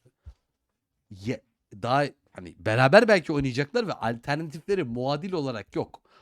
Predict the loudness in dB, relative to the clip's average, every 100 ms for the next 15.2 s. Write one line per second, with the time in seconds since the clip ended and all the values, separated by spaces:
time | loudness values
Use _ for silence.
0 | -6 -2 2 2 2 0 0 -2 -4 -2
1 | 0 2 2 0 _ _ -4 0 2 2
2 | 6 6 8 6 4 2 -2 -2 -2 0
3 | 0 0 -2 -4 -6 -4 -4 -2 0 0
4 | -4 -2 0 0 0 0 0 0 -2 -4
5 | -4 -2 -2 -2 -4 -2 -4 -4 -6 -6
6 | -6 -6 -10 -18 -20 0 2 2 0 -4
7 | -4 -2 0 0 -2 -6 -8 -10 _ _
8 | _ -6 4 4 6 2 2 0 0 0
9 | -4 -6 -2 0 0 -2 -2 -4 -4 -6
10 | -6 -4 -4 -4 -6 -6 -8 -10 _ _
11 | _ -6 -4 -2 2 4 4 2 -4 -4
12 | -2 -2 -2 -4 -4 -4 -2 -2 -2 -2
13 | -6 -8 -8 -8 -8 -4 -4 -4 -8 -6
14 | -8 -6 -6 -6 -6 -4 -4 -2 -6 -10
15 | -18 -20